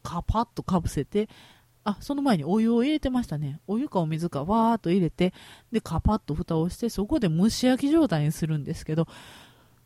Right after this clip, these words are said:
これがね、だいたい六分ぐらいって言ってましたかね。パカッて開けると、中からブワーっと、こう湯気が上がって、それと同時に牡蠣の香りがふわっとして、えー、そしてその、牡蠣の香りだけじゃなくっ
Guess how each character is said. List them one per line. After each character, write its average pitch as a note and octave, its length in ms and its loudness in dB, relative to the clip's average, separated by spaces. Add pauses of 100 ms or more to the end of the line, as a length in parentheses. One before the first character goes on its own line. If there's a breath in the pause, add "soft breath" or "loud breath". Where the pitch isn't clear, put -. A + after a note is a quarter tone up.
(140)
こ C#4 140 4
れ C4+ 100 4
が B3 100 2
ね、 G3 240 2 (600)
だ D#3+ 140 -2
い B3+ 80 -2
た D#4 80 -2
い B3+ 60 2
六 A3+ 180 2 (100)
分 F#4 180 6
ぐ F#4+ 80 6
ら A3 80 8
い - 20 4
っ - 40 4
て - 40 -20
言 D#3 80 0
っ - 40 -4
て D#3 80 -4
ま D#3 120 0
し - 60 -2
た - 100 -6
か B2+ 100 -8
ね。 C3 180 -6
パ - 120 8
カ - 160 -2
ッ E4+ 40 -4
て - 180 -2
開 F#3 100 4
け A3 100 2
る G3+ 120 0
と、 G3 200 2 (360 loud breath)
中 G3+ 280 -2
か G#3 140 2
ら E3 80 -2 (160)
ブ C4 180 8
ワ - 100 -2
ー F#3+ 200 -6
っ - 40 -6 (100)
と、 G3 200 6 (300 loud breath)
こ G3+ 160 -4
う F3 60 2
湯 G3+ 160 2
気 C4+ 160 2
が - 160 0
上 A3+ 100 4
が G#3+ 120 6
っ E3+ 40 0
て、 - 160 -6
そ - 140 2
れ B3 100 6
と A3+ 120 4
同 G3+ 260 6
時 G3 120 -4
に F3+ 120 -2
牡 F3 180 -4
蠣 C#4+ 160 -4
の G3+ 100 2
香 - 180 0 (100)
り F3+ 60 2
が E3+ 100 4
ふ - 200 2
わ G#3+ 180 -2
っ - 120 -10
と - 100 -2
し - 120 -6
て、 E3+ 180 4 (800 loud breath)
え F3 720 0
ー、 - 40 -12
そ - 180 0
し - 80 -4
て - 120 -6
そ B3 140 0
の、 A#3+ 220 0 (920)
牡 C#4 220 -2
蠣 - 20 -2
の A#3 100 0
香 A3 260 4
り G#3+ 100 6
だ G3+ 100 4
け G#3+ 100 4
じ E3 60 2
ゃ D3+ 80 2
な D#3 120 2
く D3 100 -4
っ - 40 -10